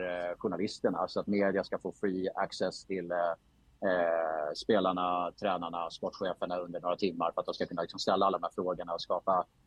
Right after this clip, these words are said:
content och material som de har användning för det, dels inför premiären, men sen lite,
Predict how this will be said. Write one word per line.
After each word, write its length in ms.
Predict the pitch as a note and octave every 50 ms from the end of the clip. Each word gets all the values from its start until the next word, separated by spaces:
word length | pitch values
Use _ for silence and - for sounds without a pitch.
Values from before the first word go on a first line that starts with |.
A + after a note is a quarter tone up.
| _ _ -
content 380 | - A2 F#2+ E2+ - F#2 F2 -
och 40 |
material 380 | G2 F2+ - G2 F#2 F2 F2 E2+
som 120 | - F#2+
de 160 | F2 F2 F2 F2+
har 60 | F2+
användning 320 | F2 E2 F2 E2+ E2 E2+ -
för 140 | - F#2 F2
det, 100 | D#2+ E2+
dels 340 | D#2 F#2+ G2 F#2 F2 - -
inför 320 | - G#2+ G2 F2 - F#2
premiären, 500 | F2+ - F#2+ F2 F2 E2+ E2 E2 F2 F2+
men 100 | F#2 F2+
sen 200 | E2+ - F2 E2+
lite, 240 | F2 E2+ E2 - F2